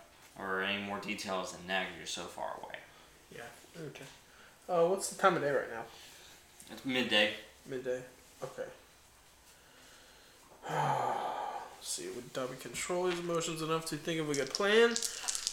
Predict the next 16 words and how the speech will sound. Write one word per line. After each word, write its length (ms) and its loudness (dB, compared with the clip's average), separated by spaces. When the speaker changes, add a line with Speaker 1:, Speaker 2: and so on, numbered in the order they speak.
Speaker 2:
Or 120 2
try 220 2
doing 300 2
this, 840 2
this 580 12
is 240 -2
Speaker 1:
Dobby 340 -2
way. 160 -10
Speaker 2:
Damn 260 -4
it, 120 -12
he's 180 -8
gonna 240 -8
do 120 -6
it 100 -6
the 80 -6
Dobby 320 -4